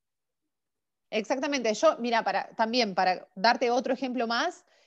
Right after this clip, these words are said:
me mudé hace, no sé, un año en la casa que estoy viviendo actualmente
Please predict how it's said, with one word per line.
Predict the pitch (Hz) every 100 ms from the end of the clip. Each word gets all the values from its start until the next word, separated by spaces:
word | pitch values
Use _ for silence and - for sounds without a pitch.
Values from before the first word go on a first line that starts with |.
| _
me | 208 233
mudé | 220 233 233 247 320 339
hace, | 226 240 233 247 233 220 208 202 175 - 208
no | 220 220
sé, | 214 185
un | 226 240
año | 262 285 302 311 302 -
en | 202
la | 180
casa | 190 233
que | 226
estoy | 240
viviendo | 233 233 240
actualmente | 214 202 202 240 302